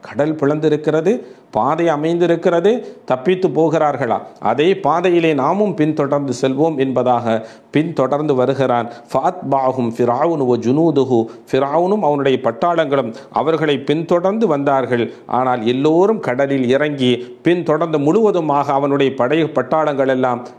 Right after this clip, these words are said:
கடலில் இறங்கிய பிறகு அதுவரைக்கும் இருக்கிறதே அல்லாஹ் சுப்ஹானஹு வ தஆலா பாதை அமைத்து கொடுத்திருந்த அல்லாஹ் கடலுக்கு இருக்கிறதே திரவ நிறையில் இருந்த அந்த தண்ணீர் மறுபடியும் இருக்கிறதே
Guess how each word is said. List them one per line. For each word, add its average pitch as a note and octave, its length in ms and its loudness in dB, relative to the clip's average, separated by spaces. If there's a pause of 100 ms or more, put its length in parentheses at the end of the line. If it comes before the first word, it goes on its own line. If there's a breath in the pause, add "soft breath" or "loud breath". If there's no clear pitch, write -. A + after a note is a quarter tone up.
கடலில் C#3+ 460 0
இறங்கிய C#3 400 0
பிறகு A#2+ 500 0 (160 loud breath)
அதுவரைக்கும் D3+ 800 0
இருக்கிறதே D3 460 0
அல்லாஹ் C#3+ 360 2
சுப்ஹானஹு C#3 440 -2
வ C3+ 40 -6
தஆலா C#3 240 -2
பாதை F3 340 0
அமைத்து D#3 380 0
கொடுத்திருந்த C#3 520 0
அல்லாஹ் C3 380 2 (260 loud breath)
கடலுக்கு D#3 480 -2
இருக்கிறதே C3 600 0 (280 loud breath)
திரவ C#3 220 0 (120)
நிறையில் D#3 400 2
இருந்த D3 280 2
அந்த B2+ 180 0
தண்ணீர் C#3+ 720 -2
மறுபடியும் D#3+ 520 0
இருக்கிறதே C3+ 500 0